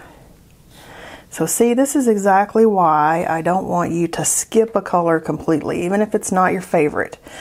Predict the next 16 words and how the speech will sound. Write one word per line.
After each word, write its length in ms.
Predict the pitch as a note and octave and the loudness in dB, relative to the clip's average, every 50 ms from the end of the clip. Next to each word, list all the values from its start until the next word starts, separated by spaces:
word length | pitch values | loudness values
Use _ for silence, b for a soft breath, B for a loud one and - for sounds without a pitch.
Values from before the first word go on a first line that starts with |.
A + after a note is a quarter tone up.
| B B B B B B B - | B B B B B B B -6
because 420 | F#3 F3+ - - F3 E3+ E3+ F3 | -6 -4 -2 0 0 0 0 -2
the 100 | - D#3 | -4 -4
way 380 | D#3+ E3+ F3 F3+ F#3+ G#3 A#3 B3 | -2 0 2 4 4 4 4 4
that 180 | B3 A3+ G3+ | 2 2 0
it 120 | F3 - - | 0 -2 -4
starts 460 | - - F#3 F3+ E3+ D#3+ - - - | -4 -2 0 0 0 0 -2 -4 -6
to 100 | - E3+ | -6 -6
blend 600 | D#3+ F3 E3 E3+ E3+ F3 F3+ F3+ F3+ F#3 F3+ E3 | -4 -4 -2 -2 0 0 2 2 2 0 0 0
and 220 | D#3 D3 D3 D3+ D#3+ | -2 -2 -2 -2 -2
mesh 460 | D#3+ D#3+ D#3 D#3 D#3+ - - - - | 0 0 0 -2 -4 -6 -8 -8 -10
with 120 | E3+ - | -8 -8
the 60 | - | -8
colors 520 | - - - - F#3 F#3+ G3 G3 G3 F#3+ - - | -8 -6 -4 -2 -2 0 0 0 -2 -2 -4 -4
around 480 | D#3+ D#3+ D#3+ D#3 D3 C#3+ C3+ C#3 B2 | -4 -2 -2 -2 0 0 -2 -2 -2
it 240 | F#2+ F#2 - - - B B B B B B B B B B B B | -4 -6 -8 -10 -14 B B B B B B B B B B B B
might 460 | - D#3 D3+ E3 G#3 B3+ C4 C4 - | -4 -2 0 2 2 2 0 -4 -8